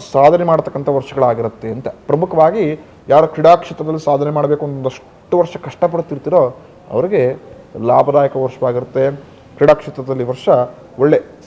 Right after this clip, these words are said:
ಸಾಧನೆಯನ್ನು ಕೂಡ ಮಾಡ್ತೀರಾ. ಕುಟುಂಬದೊಂದಿಗೆ ಒಳ್ಳೆ ಅಂಡರ್‌ಸ್ಟ್ಯಾಂಡಿಂಗ್ ವೃದ್ಧಿ ಆಗುತ್ತೆ.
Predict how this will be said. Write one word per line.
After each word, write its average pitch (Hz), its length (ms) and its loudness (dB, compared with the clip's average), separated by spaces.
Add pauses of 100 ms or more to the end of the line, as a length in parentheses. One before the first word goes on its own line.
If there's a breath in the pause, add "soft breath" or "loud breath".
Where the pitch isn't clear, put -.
ಸಾಧನೆಯನ್ನು 151 540 0
ಕೂಡ - 120 -4
ಮಾಡ್ತೀರಾ. 123 500 -2 (400)
ಕುಟುಂಬದೊಂದಿಗೆ 160 880 -2
ಒಳ್ಳೆ 160 360 2
ಅಂಡರ್‌ಸ್ಟ್ಯಾಂಡಿಂಗ್ 135 680 -6
ವೃದ್ಧಿ 127 220 -8
ಆಗುತ್ತೆ. 135 680 -2